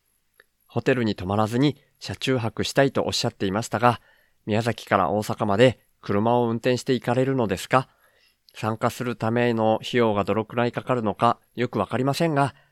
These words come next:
資金は順調に集まっているでしょうか？大阪オフ会の様子も、本田兄弟商会さんのそうめんオフ会のように開催後に配信されるといいなと思っていますが、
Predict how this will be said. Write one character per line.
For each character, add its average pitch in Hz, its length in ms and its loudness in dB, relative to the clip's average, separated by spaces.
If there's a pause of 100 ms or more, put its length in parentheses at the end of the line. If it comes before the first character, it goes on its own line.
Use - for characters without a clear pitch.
(120)
資 - 140 -12
金 104 200 -4
は 123 120 0
順 101 240 -4
調 110 200 -4
に 127 100 -2
集 113 220 -10
ま 123 80 -2
っ - 40 -12
て 113 140 -6
い 101 40 -4
る 110 100 -4
で 135 80 2
し 156 100 0
ょ 156 40 0
う - 40 -2
か？ - 240 -2 (500)
大 98 120 -6
阪 98 280 -4
オ 95 60 0
フ - 80 -20
会 101 180 -2
の 92 80 -4
様 95 180 0
子 - 140 -8
も、 147 160 4 (320)
本 101 180 -2
田 92 100 -2
兄 107 140 -4
弟 98 200 0
商 104 180 -2
会 92 200 -2
さ 95 120 -4
ん 92 100 -2
の 110 120 2
そ 104 180 -2
う 104 40 0
め 104 100 -2
ん 104 80 -2
オ 117 60 -2
フ - 80 -12
会 113 180 -4
の 107 80 -2
よ 127 180 2
う - 40 0
に 131 180 0 (340)
開 98 140 -6
催 98 240 0
後 95 100 0
に 120 240 0
配 98 240 -6
信 95 220 -4
さ 101 140 -8
れ 101 120 0
る 98 80 -8
と 95 140 -2
い 107 120 -2
い 110 40 -6
な 120 220 0 (480)
と 160 180 2
思 107 180 0
っ 104 60 -8
て - 140 -6
い 90 60 -2
ま 107 100 0
す 127 100 -8
が、 127 220 2